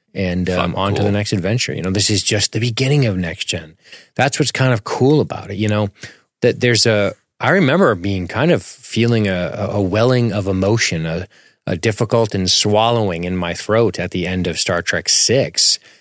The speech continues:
Speaker 1: because the signatures had this weird finality to it. And I think we talked about that. I was like, "God, it's done."
Speaker 2: Yeah, like, that's it.
Speaker 1: I mean, it's over. What started in the sixties is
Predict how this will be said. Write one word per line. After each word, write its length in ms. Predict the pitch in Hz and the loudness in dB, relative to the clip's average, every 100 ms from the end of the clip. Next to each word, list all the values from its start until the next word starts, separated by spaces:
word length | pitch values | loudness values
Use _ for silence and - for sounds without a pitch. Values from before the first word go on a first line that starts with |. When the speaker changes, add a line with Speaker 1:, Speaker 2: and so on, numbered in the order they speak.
| _ - | _ -4
Speaker 1:
because 280 | 110 113 | 0 0
the 100 | - | 0
signatures 720 | 98 - 131 147 131 - 90 - | 2 2 2 2 2 0 0 0
had 180 | 98 | -2
this 160 | 90 - | -2 -2
weird 260 | 87 95 95 | 0 0 0
finality 580 | - 90 104 120 80 76 | -2 -2 0 0 -2 -6
to 180 | - 80 | -6 -6
it. 60 | |
And 80 | - | -6
I 40 | |
think 200 | 92 113 | -4 -2
we 80 | - | -2
talked 340 | - - 117 98 | -4 -4 -2 -2
about 240 | 78 76 | -4 -6
that. 80 | 82 | -8
I 20 | |
was 120 | 80 | -8
like, 140 | 85 - | -10 -6
"God, 200 | 95 101 | -4 -4
it's 180 | 87 - - | -6 -10 -8
done." 340 | 85 107 - _ _ - | -2 -2 -4 _ _ -6
Speaker 2:
Yeah, 320 | 85 85 78 _ - | -2 -2 -4 _ -14
like, 100 | 85 | -6
that's 240 | 87 - | -4 -4
it. 220 | 98 101 - | -6 -6 -2
Speaker 1:
I 60 | |
mean, 200 | 104 98 | 0 0
it's 180 | 87 - - _ - | -2 -4 -8 _ -2
over. 440 | 110 98 - - | 0 0 -2 -4
What 160 | 95 101 | -2 0
started 420 | - 139 156 147 | 2 4 4 4
in 140 | 113 | 2
the 80 | 92 | 0
sixties 800 | - - - 135 - - 73 - | 2 4 4 2 -2 -4 -2 -2
is 180 | 87 | 0